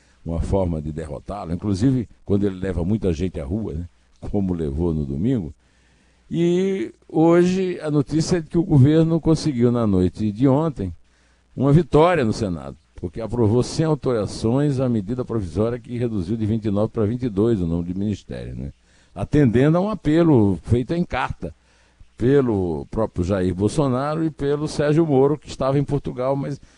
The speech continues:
redigiu a carta e apoiou, né? É, eu até gostaria, né, de ouvir o Almirante Nelson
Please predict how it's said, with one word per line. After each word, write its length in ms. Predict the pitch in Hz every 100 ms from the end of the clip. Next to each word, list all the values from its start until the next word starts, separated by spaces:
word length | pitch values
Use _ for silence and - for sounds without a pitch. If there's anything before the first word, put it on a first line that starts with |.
| _
redigiu 460 | 110 139 127 104 160
a 60 |
carta 360 | - 147 165 165
e 80 | 170
apoiou, 680 | 175 - 208 170 156 143 - - _ _ _
né? 280 | 95 117 147 139 - _ _ -
É, 680 | 117 110 104 95 90 50 - _
eu 640 | - 139 151 160 135 82 - -
até 560 | 104 156 170 170 135
gostaria, 840 | 113 135 - 135 101 147 143 104 90
né, 160 | 101
de 100 | 104
ouvir 800 | 123 113 80 78 117 131 101 69 _ _ _ _ _
o 340 | - 95 92
Almirante 500 | 95 95 95 95 -
Nelson 1040 | 92 90 101 107 - - 113 110 104 87